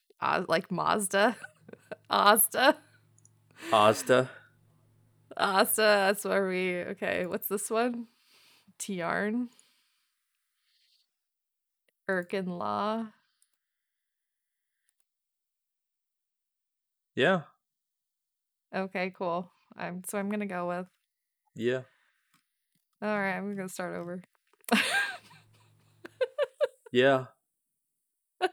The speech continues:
Speaker 1: You know, having, like, a nice, you know, breakdown, <laughs> trying to pronounce things. <laughs>
Speaker 2: Yeah.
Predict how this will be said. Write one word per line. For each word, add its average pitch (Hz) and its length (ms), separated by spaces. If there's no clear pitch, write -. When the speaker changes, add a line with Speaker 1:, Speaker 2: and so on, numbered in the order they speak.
Speaker 1:
You 285 100
know, 220 300
having, 226 380
like, 202 200
a 185 300
nice, 185 480
you 180 120
know, - 180
breakdown, 165 800
<laughs> 254 380
trying - 300
to 240 80
pronounce - 680
things. - 140
<laughs> 320 80
Speaker 2:
Yeah. 127 400